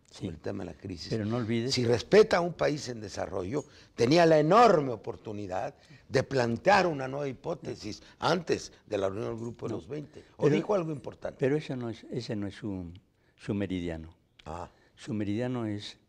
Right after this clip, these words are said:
Speaker 1: otros, otras esferas. Este era un país de tránsito. De
Speaker 2: Bananero.
Speaker 1: trans-, eh, así es.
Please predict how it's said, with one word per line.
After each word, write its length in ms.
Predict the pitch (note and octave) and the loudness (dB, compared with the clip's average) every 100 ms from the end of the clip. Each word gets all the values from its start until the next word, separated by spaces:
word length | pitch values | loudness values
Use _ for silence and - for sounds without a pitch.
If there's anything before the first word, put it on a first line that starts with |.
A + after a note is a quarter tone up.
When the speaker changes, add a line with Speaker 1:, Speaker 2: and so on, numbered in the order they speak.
| _ _ | _ _
Speaker 1:
otros, 400 | - A#2+ G#2 F#2 F#2+ - | -4 -2 -2 -8 -8 -6
otras 380 | F3 - G#2+ - | -6 -4 -4 -4
esferas. 500 | F#2 G#2 E2+ F2+ - _ _ - | -6 -6 -6 -8 -20 _ _ -8
Este 240 | B2 - | -8 -4
era 100 | A2 | -4
un 220 | G#2+ G2+ - _ _ | -4 -6 -12 _ _
país 220 | A#2+ A2 | -4 -2
de 80 | G2 | -4
tránsito. 480 | G2+ G2+ - - - _ _ _ _ - | -4 -6 -8 -16 -20 _ _ _ _ -4
De 60 | |
Speaker 2:
Bananero. 460 | A#2 C3 F#3+ B3+ A3+ | 0 2 4 4 2
Speaker 1:
trans-, 200 | - - - | -6 -20 -8
eh, 160 | C3 - | -6 -6
así 320 | G2+ - G#2 | -12 -8 -6
es. 240 | E2 - | -6 -8